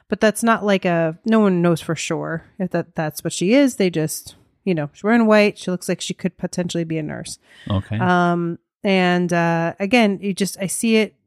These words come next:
Speaker 1: you know, there were a lot of reports of this one. Um, again, I think the most common is that idea that she's a nurse from the late seventeen hundreds when it was a hospital. So there you go.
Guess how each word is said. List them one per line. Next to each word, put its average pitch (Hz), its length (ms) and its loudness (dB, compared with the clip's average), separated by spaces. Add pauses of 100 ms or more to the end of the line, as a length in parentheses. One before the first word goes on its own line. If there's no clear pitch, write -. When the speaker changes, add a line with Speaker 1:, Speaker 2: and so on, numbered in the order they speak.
Speaker 1:
you 208 120 0
know, 190 100 2
there 175 100 2
were 175 60 2
a - 20 0
lot 202 180 2
of 220 80 2
reports 196 400 -2
of 185 120 -2
this 180 220 -2
one. 185 380 0 (460)
Um, 180 680 0 (180)
again, 202 220 0
I 185 60 0
think 190 160 0
the 190 60 2
most 208 300 2
common 180 760 0 (240)
is 180 280 0
that 165 360 2
idea 170 320 0
that 151 140 -2
she's 170 180 -2
a 165 80 2
nurse 156 300 0
from - 100 -4
the 170 60 2
late 165 240 0
seventeen 160 400 -2
hundreds 147 540 -4
when 175 180 -6
it - 60 -4
was 165 160 -6
a - 20 -12
hospital. - 540 -14 (200)
So - 280 0 (960)
there 196 160 4
you 226 80 4
go. 240 340 2